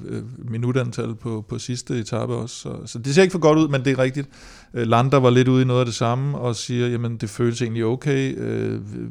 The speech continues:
men resultatsmæssigt kan jeg ikke bruge det til noget, men jeg skal nok være." Det, der synes, det, jeg synes er problemet, er, at tidligere på året har både Landa og Gody været ekstremt stabile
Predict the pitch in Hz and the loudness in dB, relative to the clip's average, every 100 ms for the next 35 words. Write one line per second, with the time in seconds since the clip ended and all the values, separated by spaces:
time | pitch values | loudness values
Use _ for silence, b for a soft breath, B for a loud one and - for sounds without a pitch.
0 | - 120 117 120 117 - 139 123 127 113 | -8 -6 -4 -4 -6 -2 -2 -2 -4 -4
1 | 107 - 113 139 139 131 127 123 120 123 | -6 -4 -4 -2 -2 -4 -4 -4 -2 -2
2 | 120 117 107 110 113 110 113 B B B | -4 -8 -8 -8 -6 -6 -6 B B B
3 | - 160 165 - _ _ - 143 - - | 0 2 2 -2 _ _ -2 -2 -2 0
4 | 170 165 151 127 120 147 240 147 117 - | 2 2 0 -2 0 0 2 0 -2 -4
5 | 113 - - 214 202 117 117 107 104 104 | -8 -6 -2 0 0 0 0 0 -2 2
6 | 151 190 123 113 131 127 117 107 123 123 | 4 4 2 0 -2 -4 -6 -4 -2 0
7 | 123 107 - 123 - - - - 180 131 | -2 -2 -6 -8 -10 -8 -6 -4 -2 -4
8 | - 117 113 - | -4 -4 -8 -12